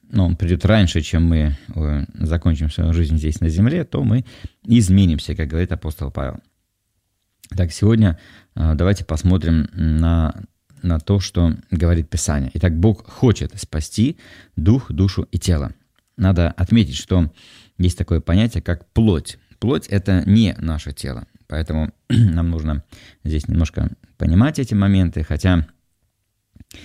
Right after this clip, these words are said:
некоторые, м, видят в Писании, что плоть — это вот наше тело. Ну, наверное, здесь есть какая-то, м, неправильная корректировка в переводе, да, потому что, э, на самом деле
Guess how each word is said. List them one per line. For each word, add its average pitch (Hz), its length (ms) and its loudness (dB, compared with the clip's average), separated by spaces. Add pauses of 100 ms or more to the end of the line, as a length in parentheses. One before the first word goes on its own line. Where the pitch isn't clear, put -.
(180)
некоторые, 107 840 2
м, 78 360 -2 (160)
видят 87 340 2
в - 60 -20
Писании, 113 540 2
что 78 260 -6
плоть — 98 340 -4
это 78 160 -4
вот 73 160 -6
наше 73 360 -4 (440)
тело. 69 300 -2
Ну, 120 200 4
наверное, 110 560 2 (100)
здесь 95 460 -4
есть 92 160 0
какая-то, 90 640 0 (600)
м, 78 640 -2
неправильная 90 560 2
корректировка 92 760 -2
в - 80 -10
переводе, 90 600 2
да, 78 200 -4
потому 78 380 -4
что, 73 260 -4 (580)
э, 76 240 0
на 87 120 2
самом 82 280 2
деле 98 420 2